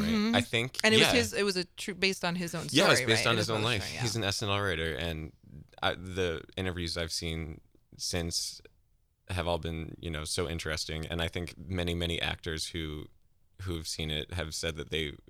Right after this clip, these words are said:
Speaker 2: hope that Molly and he are both recognized, and it's a shame that they weren't.
Speaker 1: It really is, and I don't know. I guess it's not, like, a quote unquote important film,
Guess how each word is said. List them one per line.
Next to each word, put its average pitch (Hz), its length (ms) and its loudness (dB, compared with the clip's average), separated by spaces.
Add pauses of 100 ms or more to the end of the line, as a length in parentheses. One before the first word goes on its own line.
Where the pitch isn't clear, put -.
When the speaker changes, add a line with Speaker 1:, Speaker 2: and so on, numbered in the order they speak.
(160)
Speaker 2:
hope 78 260 -6
that 73 160 -4
Molly 76 540 -2
and 78 160 -4
he 76 180 -4
are 78 120 -4
both - 240 -10
recognized, 76 640 -8
and 87 100 -6
it's - 260 -10
a 92 40 -8
shame 85 320 -4
that 85 120 -10
they 90 120 -8
weren't. 80 180 -12 (280)
Speaker 1:
It 233 180 -2
really 233 260 0
is, 196 220 -2
and 165 140 -2
I 180 100 0
don't 185 240 -2
know. 165 720 -2 (960)
I 190 60 2
guess 190 220 0
it's - 200 -6
not, 160 320 -2
like, 165 340 -6
a - 60 -10
quote - 340 -4
unquote 165 500 -4 (120)
important 165 580 -6 (640)
film, 160 600 -6